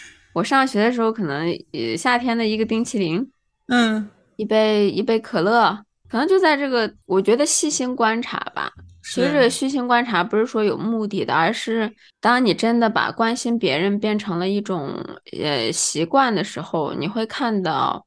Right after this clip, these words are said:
Speaker 1: 他，比如说他可能上体育课，他今天跑一千五百米，今天轮到他跑了，对吧？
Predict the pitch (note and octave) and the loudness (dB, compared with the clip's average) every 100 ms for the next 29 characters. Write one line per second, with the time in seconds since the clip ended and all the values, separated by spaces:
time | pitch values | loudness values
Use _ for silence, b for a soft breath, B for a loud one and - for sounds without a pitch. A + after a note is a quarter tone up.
0 | - A#3 F#3 F#3 - E3+ G#3 G#3 G#3 G3+ | -10 -2 0 0 0 0 0 -2 -2 -4
1 | F3 - G#3 G3+ G#3 D#3 E3 - G3 G#3 | -4 -4 0 0 0 -2 -4 -2 -2 0
2 | F#3+ G3 G#3 F#3+ F#3+ G3 - C#3+ F3 G#3+ | 0 0 2 0 0 -2 -2 -2 -2 0
3 | G#3 G#3 G3 F#3+ F3+ B2 G3+ G3 D#3 E3 | 0 2 2 2 0 0 0 2 2 2
4 | G3 G#3 G#3+ - F3 A#2+ C#3+ F#3 F#3+ F#3 | 0 0 -2 0 0 0 -2 0 0 -2